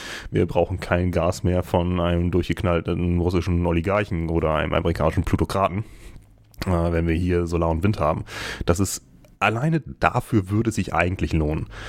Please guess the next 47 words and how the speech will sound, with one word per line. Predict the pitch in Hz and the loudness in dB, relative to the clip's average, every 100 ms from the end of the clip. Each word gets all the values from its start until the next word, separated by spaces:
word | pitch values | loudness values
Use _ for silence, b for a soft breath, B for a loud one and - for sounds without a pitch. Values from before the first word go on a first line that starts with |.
| B B B | B B B
dass | - 82 - | 0 0 2
wenn, | 92 101 104 110 | 0 2 0 0
äh, | 98 95 95 | 0 2 0
die | 87 92 | 0 0
wieder | 98 90 - | 2 0 2
irgendeine | 110 107 95 95 92 | 0 0 0 2 2
Art | 90 98 | 0 0
von, | - 90 87 | 0 0 0
von, | 90 87 90 90 | 0 0 0 -2
äh, | 90 87 87 85 85 B B B B B | 0 0 0 0 -2 B B B B B
Unterstützung | 107 104 - 120 - 117 110 | 0 0 0 -2 0 0 0
oder | - | 0
nur, | 98 101 | 2 2
dass | 101 | 2
wir | 95 92 | 2 0
wegsehen | 107 - 85 | 0 -2 0
von | 87 | 0
irgendeinem | 87 87 | 0 2
Verbrechen | 87 85 90 | 0 0 0
und | 95 | 0
uns | 85 | 0
wollen, | 95 95 | 0 0
können | 95 92 | 2 0
wir | |
sagen, | 87 82 80 | 2 0 0
nö, | - 98 113 87 | -2 0 0 0
warum | - - 98 107 | -4 -2 0 0
denn? | 82 - b b b | 0 -4 b b b
Was | - 85 | -2 2
habt | - | 0
ihr | 98 | 2
denn | 87 | 0
für | - | 0
uns | 90 95 | 0 2
dafür? | - 85 - 85 - B B B B B B - | 0 0 0 0 -4 B B B B B B -14
Und | - | -2
dann | - | 0
könntest | - 82 | 2 2
du | 87 | 0
zumindest | 82 | 0
nicht | 85 | 0
sagen, | 82 80 82 | 0 2 2
ah, | 82 | 0
wir | - | 0
haben | - | -4
hier | 95 151 | -2 0
Gas. | - - - | 0 0 -4